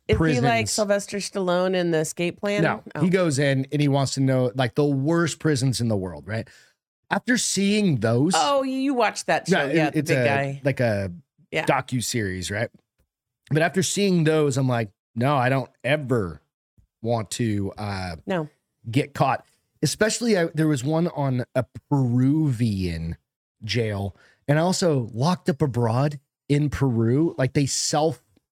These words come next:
Speaker 2: whatever regulate in the prisons. Like, you go in there
Speaker 1: They
Speaker 2: and you
Speaker 1: may never
Speaker 2: get
Speaker 1: see you
Speaker 2: locked
Speaker 1: again.
Speaker 2: in, and then they basically make it so you can't get out. And then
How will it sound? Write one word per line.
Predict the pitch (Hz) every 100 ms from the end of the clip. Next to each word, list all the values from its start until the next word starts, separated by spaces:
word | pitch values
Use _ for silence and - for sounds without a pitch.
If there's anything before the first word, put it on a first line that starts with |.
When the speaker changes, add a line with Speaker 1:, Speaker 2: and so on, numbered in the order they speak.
| _ _ _ _ _ _ _ -
Speaker 2:
whatever | 120 113 120 131 127 117
regulate | 107 110 120 120 113 95 90 - -
in | 127 123
the | 104
prisons. | - 127 107 - -
Like, | 113 -
you | 180
go | 180 185
in | 185 185 160
there | 110 80 90 - _ _ _ _ _
Speaker 1:
They | 151
Speaker 2:
and | 156
you |
Speaker 1:
may | 151
never | 165
Speaker 2:
get | 151
Speaker 1:
see | 131
you |
Speaker 2:
locked | 131 180 170
Speaker 1:
again. | 160 135 120
Speaker 2:
in, | 123 _ _ _ _ _ -
and | 143
then | 156 156
they | 147 139
basically | 104 170 180 160 139
make | 143 139
it |
so | -
you | 131 151
can't | 160 170
get | 147 135
out. | 131 190 - _ _ _ _ _ -
And | 170
then | 160 139 123